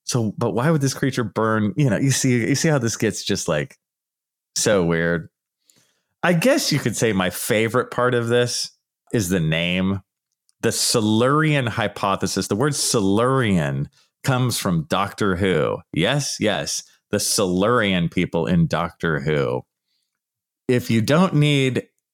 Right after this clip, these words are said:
any more evidence that astrobiologists are nerds, well, I have some for you.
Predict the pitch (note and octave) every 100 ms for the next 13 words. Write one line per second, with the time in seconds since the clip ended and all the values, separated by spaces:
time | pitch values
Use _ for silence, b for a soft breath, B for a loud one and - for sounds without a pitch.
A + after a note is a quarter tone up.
0 | _ _ C#3 E3+ E3+ E3+ D3+ B2+ G#2 E2+
1 | E2 D#2 - - _ _ _ - E2+ E2
2 | G2+ A#2 - G2+ G2 G#2+ G2+ F2+ G2 -
3 | G2+ G#2+ D3 G#2+ F2 D#2 - - - _
4 | _ _ F#2 F#2 E2 D#2 - _ _ _
5 | _ _ _ _ _ F#2 D#2+ D2 C#2+ -
6 | C#2 - C2+ G#1+ G#1